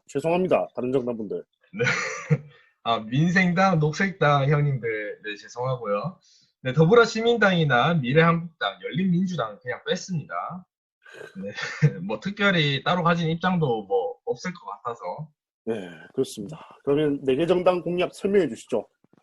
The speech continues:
Speaker 2: 네, 깔끔하게, 깔쌈하게 그냥 읽겠습니다. 더불어민주당, 정시 사십 프로 이상 확대, 특기자 전형 폐지, 논술 위주 전형 폐지.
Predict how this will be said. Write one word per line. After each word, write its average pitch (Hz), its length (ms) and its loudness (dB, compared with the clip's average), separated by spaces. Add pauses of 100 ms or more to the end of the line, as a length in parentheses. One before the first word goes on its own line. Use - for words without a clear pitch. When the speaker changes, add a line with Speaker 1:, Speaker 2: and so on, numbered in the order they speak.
(200)
Speaker 2:
네, 123 340 4 (280)
깔끔하게, 190 840 4
깔쌈하게 190 720 0
그냥 143 400 0 (240)
읽겠습니다. 175 840 -4 (100)
더불어민주당, 156 800 0 (560)
정시 185 440 -2
사십 165 320 -4
프로 190 140 -4
이상 156 240 0
확대, 190 420 2 (440)
특기자 208 500 -2
전형 180 420 0
폐지, 214 480 -4 (320)
논술 214 440 0
위주 160 240 -2
전형 151 340 2
폐지. 233 500 -4